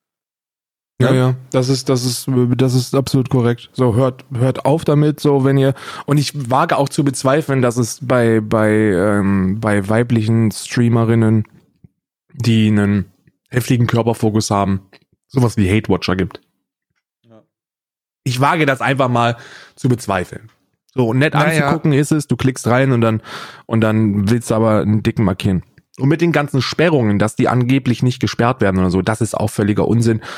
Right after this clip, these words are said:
Speaker 1: So, wenn, die Leute sind dann einfach nicht fähig, vernünftig zu reporten. So, wenn ihr, wenn ihr selber, wenn ihr das selber reportet und, äh, ihr, ihr seid sicher, dass da ein Terms of Service Verstoß vorliegt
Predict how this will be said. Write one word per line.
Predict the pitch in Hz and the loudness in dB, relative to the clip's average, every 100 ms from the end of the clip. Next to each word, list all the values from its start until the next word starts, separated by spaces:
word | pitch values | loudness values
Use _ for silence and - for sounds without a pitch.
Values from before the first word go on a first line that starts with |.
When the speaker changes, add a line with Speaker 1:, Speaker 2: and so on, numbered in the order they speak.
| - - | -18 -6
Speaker 1:
So, | 117 107 | -2 0
wenn, | 113 104 | 0 0
die | 117 113 117 | 0 2 2
Leute | 117 123 120 | 2 2 2
sind | 120 120 | 0 0
dann | 113 107 - - - - - | 0 -2 -4 -8 -6 -6 -4
einfach | 123 127 | -2 0
nicht | 117 120 | 0 0
fähig, | - 127 120 120 - 123 - | -2 0 2 2 -2 -12 -8
vernünftig | - 123 120 - 120 | -2 0 -2 -2 -2
zu | 123 | 0
reporten. | 117 - 85 85 80 78 _ _ - | 0 -2 -6 -6 -6 -12 _ _ -4
So, | 117 113 | -2 0
wenn | 127 | 0
ihr, | 127 107 | 0 0
wenn | 123 | 2
ihr | 131 117 | 2 2
selber, | 120 139 143 135 | 0 0 0 0
wenn | 120 | 0
ihr | 123 | 0
das | 110 - | 0 0
selber | 127 147 143 | 0 2 0
reportet | 131 143 139 135 147 - | 0 0 0 0 -2 -2
und, | 117 113 - | -4 -4 -4
äh, | 117 110 | -2 0
ihr, | - 117 98 | 0 0 0
ihr | - 107 | 0 0
seid | 101 107 107 | 0 -2 0
sicher, | 147 175 | -2 0
dass | 127 123 | -2 -2
da | 123 | 0
ein | 117 | 0
Terms | 110 120 120 | 0 -2 -2
of | 95 | -2
Service | 127 120 - | 0 0 0
Verstoß | - 107 - - 113 - | -2 -2 -2 0 0 -2
vorliegt | - 147 147 - 120 143 - | -2 2 2 2 0 0 -6